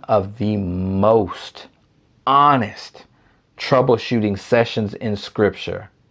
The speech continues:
to me, is the one that Apostle Paul had. I mean, he was tussling with himself, but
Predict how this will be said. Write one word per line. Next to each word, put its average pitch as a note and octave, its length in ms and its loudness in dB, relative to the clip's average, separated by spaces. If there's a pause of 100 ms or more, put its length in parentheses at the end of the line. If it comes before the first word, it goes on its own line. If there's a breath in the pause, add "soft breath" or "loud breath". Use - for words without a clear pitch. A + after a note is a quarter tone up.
(280)
to A#2+ 160 0
me, G#2+ 560 0 (880 soft breath)
is G#2+ 240 2
the G2+ 100 2
one G#2 460 2
that F#2+ 260 -2
Apostle G2+ 600 -4
Paul F2+ 380 -2
had. - 520 -14 (540)
I B2+ 140 4
mean, B2+ 260 2
he E3+ 240 0
was D3 400 2
tussling A#2+ 760 0
with G#2 140 2
himself, G2 600 -6 (440 loud breath)
but B2+ 280 2